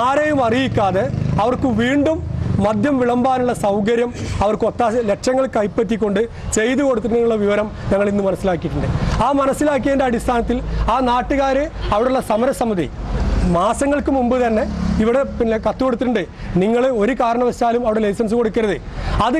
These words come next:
കഴിഞ്ഞ് രണ്ട് മൂന്ന് ബോർഡ് ഇവിടെ നടന്നുപോയി. ആ ബോർഡിനകത്ത് ഇങ്ങനത്തെ ഒരു കത്തുള്ള കാര്യം ഇവിടെ അവർ വീണ്ടും ലൈസൻസിന് അപേക്ഷിച്ച കാര്യം ഇതൊന്നും ബോർഡിൽ വെച്ചില്ല എന്ന് മാത്രമല്ല, ഞങ്ങൾ പ്രസിഡന്റിനോട് ചോദിക്കുമ്പോൾ പ്രസിഡന്റ് കൈമലർത്തുക.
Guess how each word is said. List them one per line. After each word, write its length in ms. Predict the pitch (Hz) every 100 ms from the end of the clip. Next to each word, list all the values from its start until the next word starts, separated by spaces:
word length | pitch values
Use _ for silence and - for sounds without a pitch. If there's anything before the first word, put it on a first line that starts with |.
| 302
കഴിഞ്ഞ് 240 | 269 269 254
രണ്ട് 220 | 240 254 269
മൂന്ന് 160 | 277 277
ബോർഡ് 200 | 240 254 269
ഇവിടെ 120 | 262
നടന്നുപോയി. 340 | 247 240 208 143 - - - 220
ആ 20 | 302 277
ബോർഡിനകത്ത് 640 | 254 269 285 277 254 - 240
ഇങ്ങനത്തെ 260 | 254 254
ഒരു 60 | 254 233
കത്തുള്ള 380 | 202 - 269 254 240
കാര്യം 300 | 233 226 277 - - - - 214
ഇവിടെ 200 | 247 262 233
അവർ 120 | 254 214
വീണ്ടും 360 | 233 269 269 277 262 - 214
ലൈസൻസിന് 480 | 240 247 254 262 247
അപേക്ഷിച്ച 420 | 202 240 247 220 269 247
കാര്യം 260 | 233 254 254 - 214 220
ഇതൊന്നും 460 | 233 247 294 330 302 - - -
ബോർഡിൽ 260 | 208 247 254 226
വെച്ചില്ല 280 | - 269 277
എന്ന് 100 | 277 262
മാത്രമല്ല, 340 | - 214 202 233 - - - 202
ഞങ്ങൾ 220 | 247 302 302
പ്രസിഡന്റിനോട് 420 | 254 262 277 285 262
ചോദിക്കുമ്പോൾ 400 | 233 214 220 233 - - -
പ്രസിഡന്റ് 440 | 220 - 294 294 240
കൈമലർത്തുക. 560 | 240 254 269 220 180